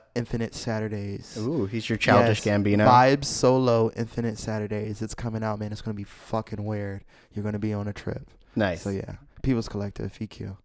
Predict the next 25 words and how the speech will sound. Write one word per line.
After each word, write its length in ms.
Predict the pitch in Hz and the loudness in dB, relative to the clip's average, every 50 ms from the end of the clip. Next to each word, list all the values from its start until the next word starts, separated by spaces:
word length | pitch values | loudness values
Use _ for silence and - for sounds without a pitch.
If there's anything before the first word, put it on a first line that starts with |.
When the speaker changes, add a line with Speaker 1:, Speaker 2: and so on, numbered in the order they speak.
| _ _ _ | _ _ _
Speaker 2:
<laughs> 280 | - - - - - - 180 - - - - - _ - - 226 - - | -16 -16 -16 -18 -8 -6 -6 -6 -6 -10 -18 -20 _ -12 -12 -12 -4 0
All 120 | 180 180 | 4 4
right, 160 | 135 113 101 123 | 6 4 4 2
we'll 160 | 131 143 143 | 2 0 2
put 220 | 143 160 147 - | 4 2 2 4
the 360 | - 131 120 117 113 110 107 98 | 4 4 4 6 4 4 2 2
link 340 | 101 104 107 107 101 95 - | 0 2 4 4 4 4 2
down 240 | - 95 95 95 95 | 2 4 4 4 4
in 100 | 95 95 | 4 2
the 80 | 92 | 0
description. 580 | - 98 - - - 156 143 - - 143 131 123 | 0 -2 -4 2 2 2 2 4 2 0 0 0
Speaker 1:
Yes. 180 | 151 156 - - - | -2 -4 -6 -2 0
Speaker 2:
What 120 | 127 120 | 2 4
about 280 | 113 117 113 110 107 101 | 4 4 4 4 2 2
you, 240 | 113 110 110 104 98 | 0 2 2 4 4
Lex? 260 | 98 92 92 - - | 4 4 2 0 2
Where 100 | 104 104 | 2 2
can 120 | 101 110 107 | 2 2 0
people 160 | 107 101 98 | 0 -2 0
find 260 | - 101 98 95 92 | 0 2 2 2 2
you 80 | 95 92 | 0 -2
if 120 | 90 - | 0 0
they 120 | 95 95 | 0 2
love 260 | 92 92 95 90 87 90 | 4 4 2 2 2 0
you? 220 | 87 85 87 | -4 -6 -8